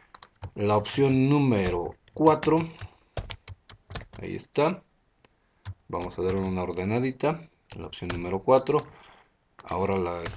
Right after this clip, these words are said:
la opción número cuatro va a ser recorrer el árbol en post orden. Salir va a ser la cinco. Y es obvio que acá le tenemos que cambiar a cinco. Y lo que antes era cuatro, ahora es cinco.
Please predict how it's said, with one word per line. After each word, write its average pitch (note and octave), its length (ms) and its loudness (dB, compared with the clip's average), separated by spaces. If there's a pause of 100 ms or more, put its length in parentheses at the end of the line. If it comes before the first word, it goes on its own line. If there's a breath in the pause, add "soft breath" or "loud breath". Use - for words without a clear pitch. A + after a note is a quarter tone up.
(120)
la F#2 120 -4
opción G#2 280 -4
número G#2+ 320 0
cuatro A2 380 0
va A2+ 100 4
a A2+ 60 0
ser A2+ 160 2
recorrer G#2+ 580 6
el G#2+ 60 6
árbol A2+ 360 2
en C#3 440 2 (1000 soft breath)
post B2+ 760 4
orden. B2 560 2 (260)
Salir F2+ 540 -4
va F2 80 0
a E2+ 40 -4
ser G#2+ 180 -2
la C#3+ 160 4
cinco. D3 580 0 (680 loud breath)
Y G2 180 -2
es - 160 -4
obvio A#2 280 6
que G2+ 100 0
acá F#2+ 160 -2
le F#2+ 120 0
tenemos F#2 340 -6
que E2+ 80 -6
cambiar F2 380 -6
a D#2 60 -10
cinco. C3 480 2 (840 soft breath)
Y G#2 100 -2
lo F#2+ 200 2
que A2+ 100 4
antes G#2+ 300 -2
era G#2+ 200 2
cuatro, A#2+ 540 2
ahora F#2 420 -2
es F2+ 120 -4
cinco. C#3 600 0